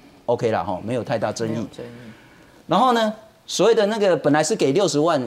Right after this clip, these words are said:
Speaker 1: 每个死者嘛哈，啊，现在一个说要增加到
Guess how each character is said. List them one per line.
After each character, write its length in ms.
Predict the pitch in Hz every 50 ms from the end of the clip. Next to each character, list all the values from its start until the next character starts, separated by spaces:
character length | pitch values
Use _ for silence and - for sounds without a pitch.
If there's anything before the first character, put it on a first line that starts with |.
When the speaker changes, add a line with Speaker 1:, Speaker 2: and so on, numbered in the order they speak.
| 98 -
Speaker 1:
每 160 | 104 117 117
个 100 | 104 120
死 240 | 117 - - 120 135
者 160 | 143 - 110 92
嘛 120 | 92 82
哈， 240 | 87 101 95 90 87 -
啊， 100 | - 147
现 180 | 147 - 175 160
在 200 | 151 170 143 117 -
一 80 | 151 151
个 180 | 147 151 127
说 220 | 113 - 139 135 131
要 160 | 139 139 127
增 180 | 120 147 127 120
加 140 | 135 123
到 160 | 123 135 113